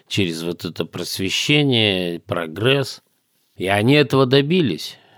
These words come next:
У них практически там, не знаю, девяносто процентов подконтрольно всё,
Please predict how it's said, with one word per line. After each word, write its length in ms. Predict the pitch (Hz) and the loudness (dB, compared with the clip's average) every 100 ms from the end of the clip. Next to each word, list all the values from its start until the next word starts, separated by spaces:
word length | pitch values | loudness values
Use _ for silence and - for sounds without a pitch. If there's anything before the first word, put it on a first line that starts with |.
| - | -8
У 80 | |
них 200 | 90 101 | -4 -2
практически 760 | - 101 - 139 - 113 - 101 | -2 -4 -2 -4 -4 -6 -8 -6
там, 280 | 104 90 85 | -4 -4 -4
не 80 | |
знаю, 280 | 85 101 90 | -4 -2 -4
девяносто 500 | 73 80 101 107 - | -4 -4 -2 -4 -6
процентов 720 | 80 - - 117 107 85 76 - _ _ - | -10 -10 -4 -2 -2 -4 -12 -12 _ _ -12
подконтрольно 800 | 82 - 92 80 104 110 95 | -10 -4 -4 0 0 0 -2
всё, 300 | 76 - 92 | -6 -4 -4